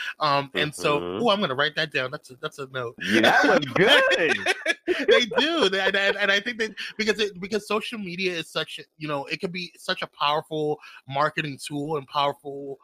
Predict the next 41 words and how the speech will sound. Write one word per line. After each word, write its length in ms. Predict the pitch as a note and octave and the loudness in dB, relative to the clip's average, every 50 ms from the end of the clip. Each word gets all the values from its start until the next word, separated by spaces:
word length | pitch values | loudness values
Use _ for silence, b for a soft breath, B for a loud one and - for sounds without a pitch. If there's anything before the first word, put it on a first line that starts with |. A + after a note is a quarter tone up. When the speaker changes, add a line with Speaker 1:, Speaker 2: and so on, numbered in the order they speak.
| b b b b _ | b b b b _
Speaker 1:
um, 220 | C#3 C3+ C3 C3 B2+ | 0 0 0 0 0
weapon 420 | A#2+ C3+ C3+ - - D3 C#3+ C#3+ C3+ _ | 0 0 0 0 -2 -6 -6 -8 -10 _
for, 380 | - C#3+ C3+ C3 C3 B2+ B2 A#2+ - | -4 0 2 2 2 2 -2 -4 -6
you 120 | C#3 C3+ | -6 -4
know, 320 | C3 B2+ B2+ A#2+ A#2+ - - C3+ | -2 -2 -2 -2 -4 -6 -8 -8
um, 240 | B2 A#2+ A#2+ A#2+ - _ | -8 -6 -8 -10 -14 _
s-, 160 | - - - - | -20 -18 -16 -14
uh, 60 | - - | -14 -12
strategizing 640 | - - E3 D3 C#3 C#3 B2+ D3 C#3 C3+ A#2+ C3+ C3 | -6 -4 -2 -2 -2 -2 0 0 -2 -2 -2 -4 -6
your 100 | B2+ B2+ | -8 -8
brand 420 | B2 B2 B2+ C3 C#3 C#3 C#3 C3+ | -6 -6 -6 -4 -4 -4 -4 -4
and, 100 | C3 A#2+ - B2+ | -6 -8 -8 -10
and, 240 | B2+ B2 A#2+ A#2+ B B B B B | -10 -8 -8 -10 B B B B B
and 140 | C3+ C#3 C#3 | -6 -6 -2
getting 240 | B2 D3 C#3+ D3 D3+ | -2 -2 0 0 0
your 120 | D3 C#3 | -2 -2
brand 280 | B2 C3 C#3 C3 B2+ B2+ | -2 -2 -2 -2 0 0
out 180 | B2+ C3+ - - | -2 -2 -2 -2
there. 120 | D#3+ E3+ | -4 -4
But 160 | D3+ D3+ D3+ | -2 -2 -4
it 60 | - | -4
can 120 | - D3 C#3+ | -6 -10 -8
also 340 | - D3 D#3+ G3+ - - G#3+ | -2 0 0 0 0 -2 -4
be 140 | E3 D#3+ | -6 -6
detrimental 580 | C#3+ C3 C#3+ - - C#3 C3 C3 C3+ C3 - C3+ | -6 -6 -8 -6 -6 -6 -6 -6 -8 -10 -12 -18
to, 300 | - - C#3 C3 B2 B2 B B B B B | -16 -12 -10 -8 -8 -10 B B B B B
to 120 | - D3+ B2+ | -10 -10 -8
self 380 | - - E3+ E3+ D#3+ C#3 - - | -4 0 0 2 2 0 -2 -8
if 140 | D3+ - - | -12 -10 -6
you're 120 | C#3 C#3 | -4 -2
not 220 | C#3 C#3 B2+ - - | 0 -2 -2 -2 -4
strong 300 | - - D3 D3 C#3+ C3+ | -4 -2 -2 0 0 -2
or 40 | |
if 120 | B2+ A#2+ B2+ | -4 -6 -6
you 80 | C3 | -6
don't 120 | C3+ C3+ C#3 | -6 -4 -4
have 140 | C#3 B2+ B2+ | -6 -6 -6
a, 60 | C3 - - | -10 -12 -12
a 60 | B2 | -12
strong, 420 | - - - C3+ C3+ C3 C3 B2+ B B B B B B B - | -10 -6 -2 -2 0 0 -2 -4 B B B B B B B -4
um, 400 | C3+ B2 A#2+ A#2+ A#2 A#2 A#2+ | 0 0 0 0 -2 -4 -8